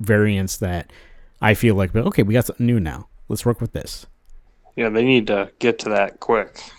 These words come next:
Speaker 2: 'cause we tired. We bored.
Speaker 1: There we go. That's, uh, entertainment talk. I think your brother, uh, uh, uh, not, he didn't not answer on purpose.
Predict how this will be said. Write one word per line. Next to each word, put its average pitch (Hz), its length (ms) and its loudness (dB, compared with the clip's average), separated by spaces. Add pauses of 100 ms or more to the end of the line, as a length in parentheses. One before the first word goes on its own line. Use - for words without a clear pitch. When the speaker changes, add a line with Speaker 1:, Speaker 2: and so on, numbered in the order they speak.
Speaker 2:
'cause 98 640 -6 (1160)
we 143 100 2
tired. 127 540 4 (160)
We 139 100 -10
bored. 123 540 -4 (1400)
Speaker 1:
There 120 140 6
we 117 140 8
go. 113 160 8
That's, 113 320 2
uh, 110 500 4 (220)
entertainment 123 480 4
talk. 120 300 6
I 110 40 4
think 131 140 2
your 117 80 0
brother, 110 420 4
uh, 95 300 2 (640)
uh, 85 280 -4 (880)
uh, 120 180 2 (760)
not, 139 180 4
he 156 140 10
didn't 170 340 4
not 123 260 6
answer 117 320 2
on 95 140 0
purpose. - 720 2